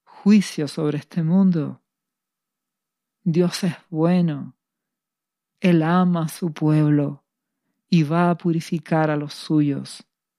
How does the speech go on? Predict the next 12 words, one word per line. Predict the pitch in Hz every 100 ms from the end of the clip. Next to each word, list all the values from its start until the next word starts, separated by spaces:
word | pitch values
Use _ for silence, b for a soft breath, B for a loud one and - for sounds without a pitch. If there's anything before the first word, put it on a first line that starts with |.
| _ _ b b
porque | - 170 - 180 175
es | 170 185
mejor | 180 - 214 170
ser | 147 170 160
afligido | 156 185 165 - 214 175 147 - -
e | 165
incluso | 160 156 208 190 170
morir, | 143 139 165 190 151 - _ _
perseguido | 196 208 196 226 202 208 170
por | 156 147
el | 147
anticristo, | 151 147 156 196 180 - 175 185